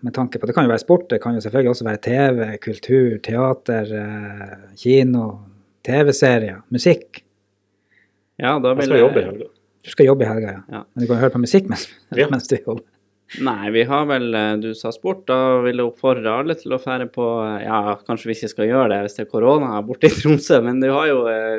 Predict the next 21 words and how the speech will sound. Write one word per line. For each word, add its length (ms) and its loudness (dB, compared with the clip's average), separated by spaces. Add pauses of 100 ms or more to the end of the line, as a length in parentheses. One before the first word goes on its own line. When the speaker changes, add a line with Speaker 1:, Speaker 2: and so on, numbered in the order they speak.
Speaker 2:
til 320 -4
Strømsgodset 720 -6
på 140 -4 (120)
søndag. 460 -8 (1040)
Det 80 -18
er 80 -2
viktig 260 -2
å 40 -4
Speaker 1:
Ja. 40 -8
Speaker 2:
fære 240 -6
på 160 -6 (200)
de 100 -6
norske 320 -10
kampene, 400 -10
ikke 240 -16
kun 220 -10
sitte 280 -14
og 60 -12
se 160 -10 (160)
engelsk 400 -12
fotball 340 -14